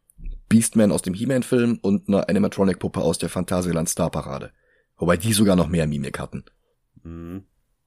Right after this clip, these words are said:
Speaker 1: Die beiden Kreaturen werden gesprochen von Frank Welker, den wir zuletzt in Folge hundert in Spawn hatten.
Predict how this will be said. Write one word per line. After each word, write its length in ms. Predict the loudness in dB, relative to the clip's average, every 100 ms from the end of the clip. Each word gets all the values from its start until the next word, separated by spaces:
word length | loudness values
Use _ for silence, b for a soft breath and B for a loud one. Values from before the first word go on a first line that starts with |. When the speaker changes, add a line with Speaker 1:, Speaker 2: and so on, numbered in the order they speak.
| _ _ _ _ -2
Speaker 1:
Die 40 |
beiden 200 | 0 2
Kreaturen 440 | 2 2 4 4
werden 200 | 4 4
gesprochen 320 | 0 0 -2 -2
von 140 | -4
Frank 300 | -4 -4 -2
Welker, 460 | 0 0 0 -2 -4
den 160 | -4
wir 80 | -4
zuletzt 400 | -2 0 0 0
in 180 | -2 -2
Folge 380 | -2 0 0 -2
hundert 280 | 0 2 2
in 80 |
Spawn 400 | -2 0 2 0
hatten. 280 | -2 -12 -16